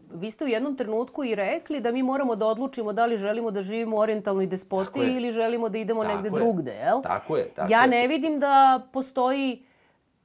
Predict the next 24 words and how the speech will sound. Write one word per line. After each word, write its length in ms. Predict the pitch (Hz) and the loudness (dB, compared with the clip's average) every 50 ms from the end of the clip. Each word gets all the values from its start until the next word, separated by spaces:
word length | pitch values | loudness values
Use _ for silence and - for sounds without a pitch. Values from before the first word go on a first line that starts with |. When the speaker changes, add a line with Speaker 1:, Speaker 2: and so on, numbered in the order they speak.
| - - - - - - _ _ _ | -18 -16 -16 -16 -18 -20 _ _ _
Speaker 1:
pobuna 600 | - 247 233 294 226 190 226 226 208 196 190 147 - - _ _ - - - - - 196 - | 8 10 10 10 8 6 2 2 2 2 0 -2 -4 -12 _ _ -20 -20 -20 -18 -18 -18 -12
bilo, 460 | - 196 185 165 208 185 254 262 330 294 | -10 -8 -6 -4 -2 -2 2 4 4 4
na 120 | 269 233 | 4 2
bilo 280 | 208 190 233 277 311 269 | 0 0 0 0 0 0
kom 260 | - 370 349 302 285 | 2 2 4 4 4
nivou, 340 | 262 254 202 214 190 165 190 | 4 4 4 2 2 2 2
ni 140 | 220 277 | 2 2
Speaker 2:
Ne. 60 | 311 311 | 2 2
Speaker 1:
u 80 | 302 | 0
su-, 340 | 269 - - 254 254 240 202 | -4 -4 -2 -2 -2 -2 -4
sudstvu, 680 | 214 - 254 247 208 185 - - 214 220 208 185 180 180 | -6 -4 -4 -4 -4 -6 -10 -10 -6 -2 0 0 0 0
ni 180 | 214 254 302 | 0 -2 -4
u 80 | 302 277 | -4 -4
tužilaštvu, 640 | - 262 262 240 240 269 240 208 196 190 - 190 196 | -2 -2 -2 0 0 2 2 2 2 0 -4 -4 -4
ni 160 | 214 247 277 277 | -2 0 0 2
među 280 | 262 262 269 226 262 262 | 4 4 4 4 2 2
pekarima, 640 | - 269 269 269 269 214 202 185 180 180 180 175 | 2 0 0 0 2 2 2 2 2 0 0 0
ni 140 | 180 214 240 | -2 0 0
među 240 | 262 262 269 214 262 | 0 0 0 0 0
lekarima, 880 | 262 233 226 - 226 220 214 214 226 254 247 220 190 165 147 135 139 156 139 - - _ _ _ _ _ | -2 -2 -2 0 2 4 6 6 4 4 2 0 0 -2 -2 -2 -6 -8 -10 -14 -18 _ _ _ _ _
u 140 | - 180 180 | -8 -4 -2
medijima 480 | 185 202 220 240 214 208 254 240 233 220 | 2 2 2 2 2 2 0 0 0 0
tek. 440 | 220 - 320 311 214 - - - - - _ _ _ | 0 2 2 2 2 2 -4 -14 -20 -20 _ _ _
Speaker 2:
Naravno, 680 | 117 117 117 113 113 113 117 113 113 101 90 76 - | -8 -6 -6 -4 0 0 0 0 0 -2 -4 -8 -10